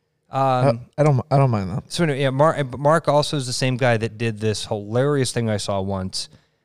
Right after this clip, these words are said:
Speaker 1: um, where he had to, he could only be on stage for about seven minutes. He was, he was playing, like, the intermission at a, at a,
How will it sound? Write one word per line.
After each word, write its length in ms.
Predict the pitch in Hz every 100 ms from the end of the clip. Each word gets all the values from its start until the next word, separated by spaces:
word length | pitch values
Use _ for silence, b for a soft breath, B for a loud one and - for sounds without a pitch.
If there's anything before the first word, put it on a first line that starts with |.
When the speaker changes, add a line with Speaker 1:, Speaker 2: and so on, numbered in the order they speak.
| _
Speaker 1:
um, 480 | - 104 98 98 92 - _
where 640 | 113 113 110 107 101 101 _ _ _ _ _ _ _
he 200 | - 139
had 540 | 120 120 160 180 180
to, 600 | - 151 135 127 127 123
he 280 | - 135 139
could 180 | 131 139
only 140 | 160
be 100 | 185
on 140 | 165 143
stage 240 | 156 139
for 80 | -
about 160 | 120 -
seven 340 | - 131 135
minutes. 300 | 113 95 -
He 80 | 117
was, 180 | 110 - 101
he 80 | 131
was 140 | 117
playing, 420 | - - 147 147 139
like, 200 | 123 -
the 140 | 120
intermission 880 | 135 139 143 127 135 165 - 107 101 107 b b b _
at 260 | 120 120 -
a, 400 | 117 113 110 101 -
at 160 | 123
a, 80 | 110